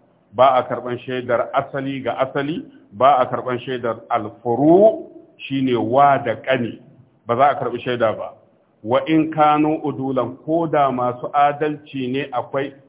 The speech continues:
idan akwai tuhuma. Ko da masu adalci ne. Ibn Usaymin ce, "Falau shahida abul libnihi",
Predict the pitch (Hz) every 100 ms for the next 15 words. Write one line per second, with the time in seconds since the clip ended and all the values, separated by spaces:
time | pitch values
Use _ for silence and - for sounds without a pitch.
0 | _ 131 123 147 156 151 135 - 143 135
1 | 131 143 123 123 110 82 - _ _ _
2 | _ _ _ - 175 185 175 147 127 117
3 | 131 123 120 110 113 87 - _ _ _
4 | _ _ _ _ 151 165 147 156 151 139
5 | 143 135 131 127 185 202 - 151 156 147
6 | 135 147 139 123 123 135 127 110 92 90
7 | 95